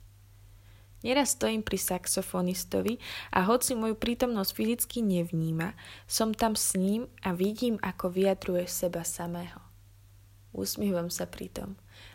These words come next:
lebo viem, že si to skutočne užíva a ja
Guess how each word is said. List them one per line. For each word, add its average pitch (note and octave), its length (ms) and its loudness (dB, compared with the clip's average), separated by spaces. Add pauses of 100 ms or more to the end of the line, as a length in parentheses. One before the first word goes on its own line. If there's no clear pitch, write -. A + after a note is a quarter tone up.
lebo F#3 240 2
viem, G3+ 480 2
že F#3 160 -2
si F3+ 160 0
to F3+ 160 -2
skutočne F3+ 720 0
užíva F3+ 480 2 (320)
a - 80 -2
ja F3+ 240 6